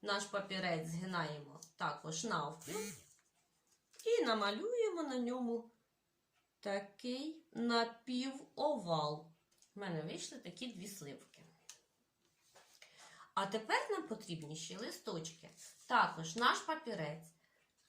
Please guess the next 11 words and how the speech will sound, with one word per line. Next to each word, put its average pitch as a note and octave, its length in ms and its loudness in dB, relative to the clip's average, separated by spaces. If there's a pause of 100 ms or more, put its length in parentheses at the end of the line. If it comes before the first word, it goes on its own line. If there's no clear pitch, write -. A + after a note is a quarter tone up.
(120)
згинаємо E3+ 880 2 (140)
навпіл F#3+ 720 2
його, G#3 480 -10 (120)
кінчик G3+ 480 -6
до G3 140 -4
кінчика, F#3+ 800 -8 (240)
посерединці. E3 1040 -8 (340)
І C#4 160 -2
вирізаємо D4 1200 0 (1040)
такі A#3+ 640 -4
овальні A#3 920 2